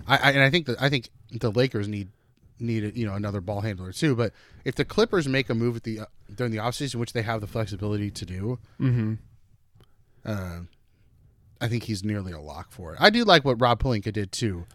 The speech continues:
Speaker 2: I,
Speaker 1: Um,
Speaker 2: my vote
Speaker 1: Lawrence Frank gave up less, I think.
Speaker 2: I think my vote is, I think it's gonna go to Pat Riley. If the Cl-, he keep playing like they have and they keep, and they're in a top three seed.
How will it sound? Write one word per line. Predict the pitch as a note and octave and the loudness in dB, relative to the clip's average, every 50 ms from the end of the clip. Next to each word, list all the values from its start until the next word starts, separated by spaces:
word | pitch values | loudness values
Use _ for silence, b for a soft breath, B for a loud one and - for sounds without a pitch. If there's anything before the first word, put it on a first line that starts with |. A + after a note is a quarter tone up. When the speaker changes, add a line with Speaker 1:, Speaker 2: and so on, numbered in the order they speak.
| - - - | -18 -2 6
Speaker 2:
I, | - - | 8 8
Speaker 1:
Um, | A3 - | 10 12
Speaker 2:
my | G#3+ C4 D#4 | 12 12 12
vote | A#3 B3+ B3 A#3+ A#3+ - - _ _ _ _ - | 12 12 12 12 12 8 2 _ _ _ _ 2
Speaker 1:
Lawrence | A2+ D3 D#3 C#3 B2 - | 4 6 6 6 4 0
Frank | - - C#3 A#2+ A2 G#2 | -2 0 0 0 2 0
gave | - A#2 G2 F#2 | 0 -2 -2 -2
up | F#2 - - - _ - - - - _ _ _ _ - | -6 -10 -14 -18 _ -12 -12 -12 -12 _ _ _ _ -6
less, | G#2+ F#2+ E2+ E2+ - - - | -6 -6 -6 -6 -8 -10 -10
I | F2+ | -10
think. | - - E2 D#3 | -12 -4 0 2
Speaker 2:
I | F3+ | 4
think | G3+ C#4+ C4 | 4 4 4
my | D#3+ B2+ A#2+ C3 C3+ | 6 6 6 6 8
vote | B2+ C3 C3 B2+ - - - | 8 8 8 8 6 2 0
is, | - B2 B2 B2 A#2+ A#2+ A#2+ - - - - - _ _ - - - - | 2 4 6 6 6 4 4 0 -4 -14 -20 -20 _ _ -20 -20 -16 -12
I | - - - - - - - C#3+ | -8 -8 -6 -6 -4 -2 -2 2
think | - E3+ F3 | 4 4 4
it's | F3 - - | 6 4 4
gonna | C#3+ C3 A#2+ | 4 6 6
go | A#2 | 6
to | A2+ | 4
Pat | - C3 B2 A#2 G2+ | 6 6 6 6 8
Riley. | A2+ A2+ A#2 B2 C3 C3+ C#3 C3+ - - b b b b b b b - | 8 6 8 8 6 6 4 2 0 -6 b b b b b b b 6
If | D3 D3+ C#3+ - - E3 | 8 8 8 4 2 2
the | D3 C#3 - | 2 2 4
Cl-, | - E3 D3+ - - - | 4 2 2 2 0 -6
he | - - D#3+ D3+ - | -2 0 2 2 2
keep | - - - D3+ - | 0 -2 -2 0 2
playing | - C#3 C3 C3 | 4 4 4 6
like | B2+ B2+ - | 4 4 4
they | A#2+ A#2 | 4 4
have | B2 A#2 A#2 A#2+ A#2+ | 6 8 8 6 6
and | A#2+ | 4
they | A#2 A2 | 2 0
keep, | - - - C3+ B2+ - - | 0 0 2 2 2 2 2
and | A2 A#2 A#2 | 2 2 4
they're | A#2 A2+ | 4 4
in | A2 A2 | 4 2
a | G#2+ | 2
top | - A2+ G#2 G#2 - | 4 4 2 4 4
three | A#2+ A#2 A2+ A2+ | 2 2 2 2
seed. | - B2+ B2 B2 C3 C3+ | 2 2 2 2 2 0